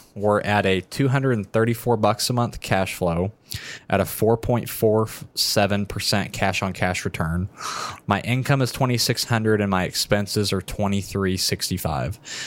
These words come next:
Now this is pretty tight with, very tight. Even this is projected, like,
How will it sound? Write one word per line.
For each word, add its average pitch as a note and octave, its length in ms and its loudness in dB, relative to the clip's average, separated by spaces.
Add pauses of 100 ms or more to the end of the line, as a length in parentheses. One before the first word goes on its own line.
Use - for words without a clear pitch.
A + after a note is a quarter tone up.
(160)
Now G2+ 300 4
this A#2 540 2
is A2 580 2 (1200)
pretty C3 360 2
tight G#2 560 -2 (380)
with, G#2 600 2 (140)
very A2 320 2
tight. F#2 440 -2 (200)
Even A#2 320 0
this A2+ 200 2
is B2 120 0
projected, G2+ 800 0
like, F2+ 380 0